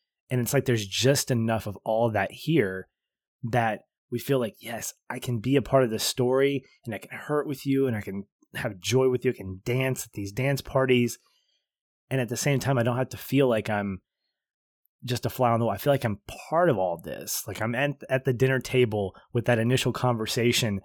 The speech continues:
where he's talking to, to Greg and kinda giving him pushback, which I thought that dialogue between those two is just top notch. It's good writing, just really good writing.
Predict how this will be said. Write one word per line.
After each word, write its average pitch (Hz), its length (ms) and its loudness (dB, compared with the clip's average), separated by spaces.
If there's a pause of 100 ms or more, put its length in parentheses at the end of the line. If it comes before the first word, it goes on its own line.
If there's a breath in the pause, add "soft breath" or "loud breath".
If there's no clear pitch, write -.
(340 soft breath)
where 120 240 2
he's 110 240 -2
talking 117 380 2
to, 110 360 0 (160)
to 131 120 2
Greg 107 460 2
and 104 100 0
kinda 107 220 -2
giving 107 300 -2
him 107 240 -4
pushback, 110 460 -2
which 107 120 -4
I 123 80 4
thought 117 260 4 (320)
that 131 340 6
dialogue 131 640 4 (540)
between 135 760 0
those 127 300 2
two 147 360 2 (420 soft breath)
is 117 220 2
just 98 320 -4
top 110 220 2
notch. 110 140 -4
It's 117 100 -2
good 110 160 2
writing, 87 420 -4
just - 240 -4
really 107 320 0
good 92 140 -8
writing. 87 420 -10